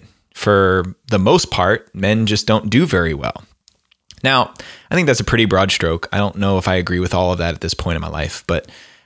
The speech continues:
I have come to appreciate that most of us men don't know how to navigate relationships, especially with partners who come from a much more feminine context and orientation of the world. Now, if you guys have been listening for a while, you've heard me talk about masculine and feminine dynamics quite a bit,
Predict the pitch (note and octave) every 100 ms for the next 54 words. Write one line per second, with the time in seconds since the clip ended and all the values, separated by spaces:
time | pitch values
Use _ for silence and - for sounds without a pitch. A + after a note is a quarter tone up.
0 | - G#2+ - D3 C#3+ E3 C#3 B2 - A#2
1 | A2+ G#2+ D#2+ D2 D2 F2 - F2 - -
2 | G2 E3 A#2+ G2 - F2 F2+ F2+ G2 _
3 | _ _ B2+ D#3 A2+ F2 - _ - F2
4 | F2+ F2+ F2+ F2 F2 F2 E2 - - -
5 | - - - - - C3+ - A#2+ G#2+ G2+
6 | F#2+ - - - - - C3 G2 F#2+ -
7 | - - G#2 G2 - G2+ F#2+ - F#2+ -
8 | G2+ F#2+ G2+ G#2+ G2 - G#2 G#2 G2 F#2
9 | F#2 F#2 - - G2 - D#2 - F#2 F2
10 | F2+ F2+ F2 - E2+ G#2 B2+ - - -
11 | - - - - - A2 B2+ D3 B2 B2
12 | - A2+ G#2+ G#2 G2+ G2 G2+ F#2+ F#2+ F#2
13 | F2+ E2+ F2+ - F#2+ F2+ E2+ F2+ E2+ E2+
14 | E2 E2 E2 E2 - E2+ - A2+ -